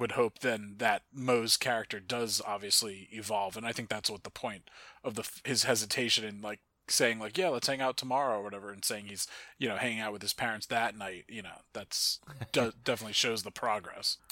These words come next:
Speaker 2: Yeah, and then, you know, just 'cause you mentioned it, this whole time that Mo is trying to make things happen with Sophie, Zeke clearly still is in love with Mo's older sister, who is,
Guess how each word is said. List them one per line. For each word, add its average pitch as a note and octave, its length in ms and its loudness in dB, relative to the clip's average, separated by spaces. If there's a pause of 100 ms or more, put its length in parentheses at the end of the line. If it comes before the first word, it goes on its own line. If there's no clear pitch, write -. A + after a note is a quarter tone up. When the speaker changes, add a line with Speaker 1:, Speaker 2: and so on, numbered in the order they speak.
(180)
Speaker 2:
Yeah, E2 400 2 (120)
and A2+ 160 4
then, A#2+ 300 6
you C3 100 2
know, A2+ 120 6
just - 340 0
'cause G2+ 200 -2
you G2 100 2
mentioned F#2 480 0
it, F2+ 280 -2 (140)
this - 300 -2
whole B2+ 260 4
time G2+ 600 8
that E2 360 0
Mo F#2+ 400 10
is E2+ 560 0
trying F#2 440 2
to C#2+ 300 0 (320)
make G#2 300 4
things G2 220 -2
happen F#2+ 320 6
with E2 120 -4
Sophie, D#2+ 680 0 (400)
Zeke C3 480 0
clearly G#2 400 4
still G2 520 4
is E2+ 200 0
in D#2+ 160 0
love D#2+ 440 2
with E2 200 -2
Mo's D2+ 420 0
older D2 300 -4
sister, E2 400 0
who G#2+ 160 4
is, F#2+ 180 4